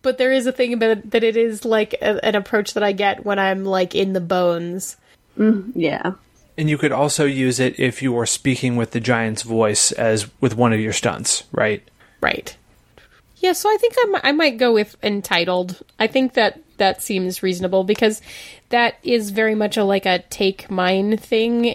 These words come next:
Speaker 1: and I feel like there's a lot of ways that can be used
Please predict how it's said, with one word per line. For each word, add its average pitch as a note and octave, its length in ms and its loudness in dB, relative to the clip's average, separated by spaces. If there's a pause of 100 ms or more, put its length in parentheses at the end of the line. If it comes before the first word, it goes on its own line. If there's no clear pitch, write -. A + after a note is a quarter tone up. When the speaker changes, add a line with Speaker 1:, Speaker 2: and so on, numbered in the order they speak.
Speaker 1:
and F#3+ 760 0 (1040)
I A#3+ 40 -4
feel C4 200 0
like A#3+ 160 2
there's A#3 160 2
a G#3+ 180 2 (220)
lot G3 180 4
of F3+ 140 2
ways F3+ 240 2
that - 180 0
can G3+ 180 -2
be F#3+ 80 -2
used F3+ 460 -2